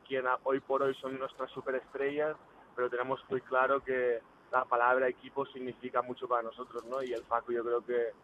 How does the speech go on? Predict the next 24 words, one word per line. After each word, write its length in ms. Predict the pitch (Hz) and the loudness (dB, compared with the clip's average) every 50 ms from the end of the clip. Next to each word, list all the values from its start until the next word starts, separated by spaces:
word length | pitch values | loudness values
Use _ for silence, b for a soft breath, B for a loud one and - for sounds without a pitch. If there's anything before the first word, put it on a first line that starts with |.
| - - - - - - - - - - - | -20 -20 -20 -20 -20 -20 -20 -20 -20 -12 -2
eh, 200 | 120 120 120 117 | 2 4 4 6
lo 100 | 120 120 | 6 4
representa, 800 | 113 120 120 - - 117 113 - - 127 127 127 120 - 117 110 | 2 2 -2 -2 -4 -8 -8 -4 -4 -4 -4 -4 -4 -2 -2 0
lo, 460 | 110 113 117 117 117 110 110 107 107 - - | 2 4 6 6 6 4 2 -2 -6 -6 -2
bueno, 220 | 123 123 123 113 | 0 0 0 0
lo 120 | 113 113 | 0 0
ha 80 | 117 117 | 0 0
hecho 180 | 120 - 123 120 | -2 0 0 0
desde, 680 | 120 120 117 117 - 120 117 113 113 110 110 110 107 - - - - - - - - - | 0 0 -2 -4 -4 0 0 0 2 0 -2 -4 -6 -10 -18 -20 -20 -20 -20 -20 -16 -10
de 140 | 120 113 110 - - | -10 -10 -10 -10 -2
toda 200 | - 123 127 120 - | 2 4 4 4 4
su, 140 | - - 113 120 | 0 -12 -8 -8
en 120 | 120 123 | -6 -4
toda 180 | - 131 131 127 | 2 4 2 2
su 160 | - 139 131 | 2 -2 0
carrera, 340 | - 120 113 127 131 123 117 | 0 2 2 4 4 4 4
¿no? 140 | 120 139 147 | 2 0 -2
Con 120 | 135 127 | 0 0
la 160 | 120 113 117 | 0 -2 -2
selección, 580 | 117 113 110 104 - - 127 131 135 135 135 135 | -6 -8 -8 -8 -8 -4 0 2 2 2 2 0
con 160 | - 127 120 | -2 -4 -2
el 120 | 120 117 113 | -2 -4 -2
Madrid, 580 | 107 104 107 107 120 127 135 139 139 139 139 - - - B B B B B B - | -4 -4 -2 -2 0 0 0 0 0 -4 -6 -8 -12 -20 B B B B B B -2
eh, 140 | 120 120 | -2 -2